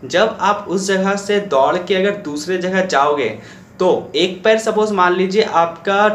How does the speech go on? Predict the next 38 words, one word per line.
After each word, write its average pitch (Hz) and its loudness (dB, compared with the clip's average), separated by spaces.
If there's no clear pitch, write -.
ट्वेंटी 175 -2
के 226 4
बी 214 -2
के 214 4
घेरे 185 -2
में 208 0
है 208 -2
और 190 0
दूसरे 180 4
पैर 214 2
आपका 190 2
जो 196 -6
है 214 0
फिफ्टीन 185 -2
के 196 2
बी 170 0
के 175 -4
घेरे 131 -2
में 110 -6
है, 104 -10
तो 156 -2
जिसके 147 -4
वजह 202 2
से 202 0
उस 196 2
जगह 190 0
में 208 -2
आपके 170 0
बॉडी 147 0
पे 190 -2
पोटेंशियल 185 -4
डिफरेंस 175 -2
जो 180 -8
है 190 -2
क्रिएट 156 -6
हो 147 0
सकता 117 -8
है। 104 -10